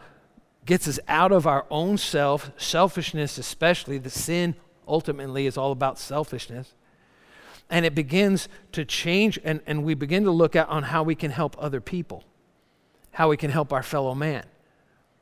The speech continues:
how we can help those around us. A-, and that's why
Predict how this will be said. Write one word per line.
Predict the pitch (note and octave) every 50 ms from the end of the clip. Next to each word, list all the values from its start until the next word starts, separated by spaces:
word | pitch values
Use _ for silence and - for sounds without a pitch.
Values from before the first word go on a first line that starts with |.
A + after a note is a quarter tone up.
| _ _ _ -
how | - D3 D3
we | D3+ C#3
can | C3+ C#3
help | B2+ D3+ D3+ D3+ D3+
those | C#3+ C#3+ C#3 C3+ A#2+ - -
around | C3 B2 C#3 D#3 D3+ C3+ B2+ C3+
us. | - A#2+ - - - _ _ _ _ _ _ _ _ _ _ _ _ - - -
A-, | E3 E3 -
and | E3+ D#3+ D3+
that's | D#3+ F#3 A3+ - -
why | G#3 E3+ D3 D3+ D#3 F3 E3+